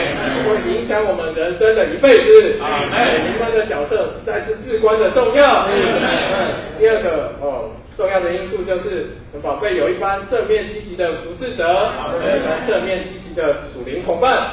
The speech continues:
Speaker 1: 这边拉住我。哦，世界的这个洪，就像一个洪流一样，实在是把我们逐渐的往下冲，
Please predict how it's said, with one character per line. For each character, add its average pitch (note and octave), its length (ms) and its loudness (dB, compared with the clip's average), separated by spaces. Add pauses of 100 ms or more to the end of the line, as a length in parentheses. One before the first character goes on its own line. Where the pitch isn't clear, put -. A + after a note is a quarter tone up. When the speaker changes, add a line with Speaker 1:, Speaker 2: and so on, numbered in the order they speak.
Speaker 1:
这 - 420 -4
边 E3 160 -2
拉 F3+ 220 -4
住 G#3+ 120 -2
我。 D3+ 440 0 (300)
哦， D3 320 -2 (100)
世 F#3 100 -10
界 F#3+ 200 -4
的 D3 340 -2
这 - 60 -10
个 E3 200 -2
洪， D3 240 -6 (100)
就 F3+ 100 -6
像 F#3 180 -4
一 F3 40 -8
个 F3 160 -4
洪 D3 160 -2
流 D3 200 0
一 D#3 60 -2
样， F3 140 0 (340)
实 C#3 80 -16
在 D#3+ 100 -4
是 D3+ 60 -4 (100)
把 D3+ 120 -6
我 D3+ 80 -2
们 C3 120 -6 (380)
逐 - 160 -18
渐 - 140 -2
的 - 100 0
往 - 220 -4
下 G#3+ 240 -2
冲， G3 320 -2